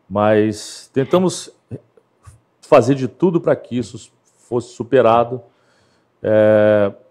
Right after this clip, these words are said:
nesse momento de, trágico da nossa, do nosso, da, da história do clube. É, e infelizmente não conseguimos. É, acho que um jogo, a gente, eu acho que foram três jogos pontuais que a gente poderia estar com dois pontos a mais, que foi o jogo do Cuiabá.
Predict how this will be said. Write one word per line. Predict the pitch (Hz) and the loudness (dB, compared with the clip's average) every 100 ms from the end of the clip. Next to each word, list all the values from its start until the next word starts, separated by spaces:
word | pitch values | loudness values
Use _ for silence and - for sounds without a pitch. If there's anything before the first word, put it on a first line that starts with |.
| _ | _
nesse | 101 113 110 | -6 -6 -4
momento | 120 113 117 117 98 | -4 -2 -4 -6 -12
de, | 95 98 85 - 123 101 _ | -10 -10 -12 -20 -20 -20 _
trágico | 117 120 139 131 131 | 2 4 4 0 -6
da | 117 | -4
nossa, | 104 98 - 101 | -2 -2 -6 -14
do | 92 | -8
nosso, | 98 104 - | -6 -6 -8
da, | 104 - 101 92 | -16 -16 -16 -10
da | 98 | -10
história | - - 117 107 | -10 -2 -2 -2
do | 92 | -8
clube. | - 117 135 165 160 _ _ _ _ _ _ _ _ | -8 -6 -4 -6 -14 _ _ _ _ _ _ _ _
É, | 104 104 104 104 104 98 98 92 90 - _ _ _ _ - | -6 -2 2 2 2 2 0 -2 -6 -16 _ _ _ _ -8
e | 135 | -4
infelizmente | 160 160 147 143 165 | 0 0 0 -2 -4
não | 175 | -6
conseguimos. | 170 175 - 165 160 101 - - | -4 -6 -4 -4 -4 -4 -10 -14
É, | 98 92 95 92 90 92 50 - - - | -8 -6 -6 -8 -8 -12 -16 -20 -18 -10
acho | 104 - | -10 -8
que | 117 | -6
um | 127 | -4
jogo, | 110 107 135 143 110 | -4 2 4 4 2
a | 101 | 0
gente, | 110 110 123 107 - _ _ _ _ _ | -2 -8 -8 -8 -10 _ _ _ _ _
eu | 98 113 | 0 2
acho | 120 | 0
que | - 110 _ _ | -4 -14 _ _
foram | 120 123 | -4 -4
três | 113 131 123 | 0 2 2
jogos | 117 113 - | 2 2 0
pontuais | - 113 110 104 107 107 | -6 -6 -2 0 2 0
que | 98 | -8
a | |
gente | 92 104 | -12 -12
poderia | - 98 101 | -10 -6 -4
estar | 104 98 | -4 -6
com | - | -6
dois | 95 101 | -6 -6
pontos | - 104 101 | -6 -10 -8
a | 95 | -8
mais, | 92 104 101 | -4 -6 -6
que | |
foi | - | -10
o | |
jogo | 95 104 | -10 -10
do | 98 | -10
Cuiabá. | 101 98 87 101 117 | -6 -6 -2 -4 -4